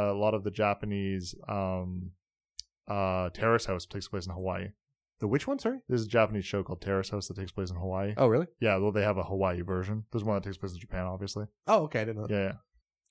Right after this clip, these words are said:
Speaker 1: Weird, uh, reality shows, but good one, that one.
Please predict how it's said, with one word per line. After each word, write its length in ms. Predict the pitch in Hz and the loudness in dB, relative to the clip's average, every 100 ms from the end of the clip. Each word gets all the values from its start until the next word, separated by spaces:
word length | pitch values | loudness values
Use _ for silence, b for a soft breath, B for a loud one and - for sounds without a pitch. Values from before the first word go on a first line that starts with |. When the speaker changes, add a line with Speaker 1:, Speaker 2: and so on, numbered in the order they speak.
| - | 0
Speaker 1:
Weird, 400 | 143 151 143 131 | 6 6 6 4
uh, 320 | 123 113 104 | 6 8 6
reality 640 | 104 107 104 101 95 92 92 _ - | 6 4 4 4 0 -4 -6 _ -16
shows, 540 | - 110 95 92 98 - _ _ _ - | -6 -2 0 0 -4 -8 _ _ _ -4
but 160 | 110 95 _ - | -4 -4 _ 2
good 120 | 165 | 4
one, 160 | 123 98 _ - | 2 -2 _ -6
that 140 | 104 | -4
one. 160 | 104 | -4